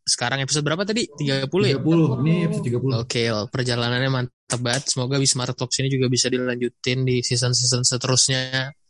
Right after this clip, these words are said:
Speaker 1: Sampai dua puluh, tiga puluh, pokoknya sampai banyak. Thank you juga buat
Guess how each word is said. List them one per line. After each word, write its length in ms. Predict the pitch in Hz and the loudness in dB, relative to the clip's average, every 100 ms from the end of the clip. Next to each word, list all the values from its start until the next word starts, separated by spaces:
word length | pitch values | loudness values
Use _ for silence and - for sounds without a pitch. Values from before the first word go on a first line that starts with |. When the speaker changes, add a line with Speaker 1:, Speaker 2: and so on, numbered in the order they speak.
| _ _ _ _ _ | _ _ _ _ _
Speaker 1:
Sampai 960 | - 120 120 120 123 123 120 123 120 - _ _ | -4 -2 -2 -2 0 0 0 0 -2 -4 _ _
dua 320 | 139 123 120 | -4 -2 -2
puluh, 480 | 117 123 123 131 127 | -2 -2 -2 0 -2
tiga 240 | 127 127 123 | 0 0 -2
puluh, 400 | - 127 131 127 | -2 0 0 -2
pokoknya 240 | 120 135 127 | -4 -4 -2
sampai 160 | 123 123 | -2 -2
banyak. 400 | 123 117 123 131 - | 0 0 0 -2 0
Thank 240 | 135 147 | -2 2
you 80 | 156 | 0
juga 320 | 151 151 165 | 0 0 0
buat 160 | 151 | 0